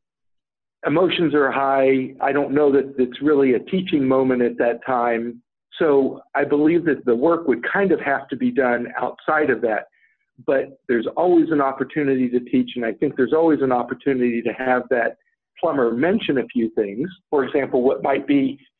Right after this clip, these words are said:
the actual cause of the clog and, and how it might be prevented.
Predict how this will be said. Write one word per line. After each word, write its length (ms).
the 100
actual 340
cause 380
of 140
the 60
clog 500
and, 260
and 180
how 220
it 80
might 280
be 240
prevented. 540